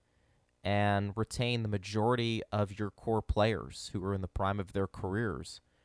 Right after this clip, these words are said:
I, I, I think it's something that we need to take a look at, take a step back, remove ourselves from the equation a bit and say, "You know what?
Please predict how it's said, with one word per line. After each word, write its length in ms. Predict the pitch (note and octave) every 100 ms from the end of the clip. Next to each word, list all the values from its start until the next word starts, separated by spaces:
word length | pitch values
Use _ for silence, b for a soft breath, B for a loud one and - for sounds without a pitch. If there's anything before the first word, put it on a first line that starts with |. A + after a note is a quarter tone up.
| _ _ _ _ _ _ -
I, 160 | B2 -
I, 100 | B2+
I 80 | B2+
think 180 | B2 C#3
it's 140 | C#3+
something 300 | - C#3 D3
that 60 | C3
we 100 | C3
need 100 | C3
to 80 | B2
take 240 | - B2+
a 20 |
look 220 | A#2+ B2 -
at, 220 | C3 -
take 180 | B2 C3
a 60 |
step 280 | - B2 -
back, 300 | G#2+ A2+ B2
remove 300 | A2+ A2+ B2+
ourselves 500 | B2+ A2+ A#2 A2+ -
from 180 | - A2+
the 100 | A2
equation 380 | G2+ A2+ B2 B2+
a 60 |
bit 160 | G2+ G2+
and 140 | G2+
say, 160 | - G#2
"You 80 | G#2+
know 100 | A2
what? 240 | A2+ -